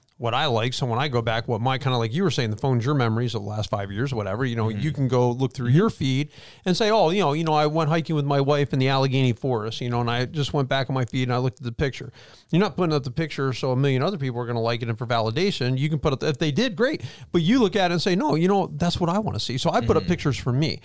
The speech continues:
Speaker 1: Not
Speaker 2: Right.
Speaker 1: that it's the best photo in the world.
Speaker 2: Right.
Speaker 1: No, that was a good time. I was with my friends
Speaker 2: Yeah.
Speaker 1: and I wanna remember it.
Speaker 2: Yeah, no, and, and a big thing for people to remember is all often social media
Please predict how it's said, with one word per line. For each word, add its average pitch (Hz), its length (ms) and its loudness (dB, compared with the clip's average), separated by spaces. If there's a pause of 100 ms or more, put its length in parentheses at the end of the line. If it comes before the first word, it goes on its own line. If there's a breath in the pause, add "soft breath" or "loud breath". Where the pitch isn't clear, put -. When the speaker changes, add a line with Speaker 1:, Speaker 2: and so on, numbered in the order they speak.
(260 loud breath)
Speaker 1:
Not 160 120 2
Speaker 2:
Right. 190 60 0
Speaker 1:
that 180 120 0
it's 131 100 0
the 151 80 2
best 143 300 0
photo 151 340 4
in 165 60 0
the 170 60 0
world. 175 460 2
Speaker 2:
Right. 107 220 -2
Speaker 1:
No, 131 120 2
that 139 180 2
was 135 120 4
a 131 60 0
good 151 220 2
time. 160 500 0
I 123 80 0
was 123 120 0
with 139 120 4
my 156 140 2
friends 143 420 0 (220 loud breath)
Speaker 2:
Yeah. 104 160 -2
Speaker 1:
and 151 420 2
I 120 160 0
wanna 143 240 2
remember 208 380 0
it. - 120 -12 (120)
Speaker 2:
Yeah, 143 240 0
no, 165 180 2
and, 151 220 -2 (200 loud breath)
and 170 260 -6
a 175 100 -2
big 233 260 -4
thing 214 200 -4
for 156 120 -8
people 156 280 -6
to - 140 -6
remember 127 480 -4
is 123 200 -2
all 120 260 0
often 139 380 -8
social 120 400 -6
media 117 500 -4